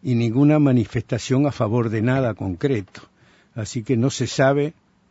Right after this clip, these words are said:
para dónde va a salir esta ebullición, ¿no? Que entraron a, a cambiar, no cabe duda. Lo que va a salir de un cambio que no se conoce en qué dirección va,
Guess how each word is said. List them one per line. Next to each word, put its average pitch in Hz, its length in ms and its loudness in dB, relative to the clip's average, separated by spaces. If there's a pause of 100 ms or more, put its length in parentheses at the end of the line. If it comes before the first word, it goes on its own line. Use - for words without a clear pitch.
(140)
para 107 200 -6
dónde 127 280 0
va 120 100 2
a 113 40 0
salir 120 460 -2 (540)
esta 113 260 -6
ebullición, 110 800 -2
¿no? 139 160 -6
Que 113 100 -8
entraron 147 640 4
a, 98 180 -6 (400)
a - 160 -6
cambiar, 139 600 4
no 131 160 2
cabe 120 260 0
duda. 104 360 0 (440)
Lo 110 160 -2
que 120 120 -4
va 151 120 4
a 139 40 -2
salir 147 380 2
de 131 80 4
un 120 100 2
cambio 107 560 0 (840)
que 120 100 -6
no 127 140 0
se 139 160 -2
conoce 127 380 -2
en 104 60 -6
qué 123 120 -4
dirección 117 520 -2
va, 120 200 -4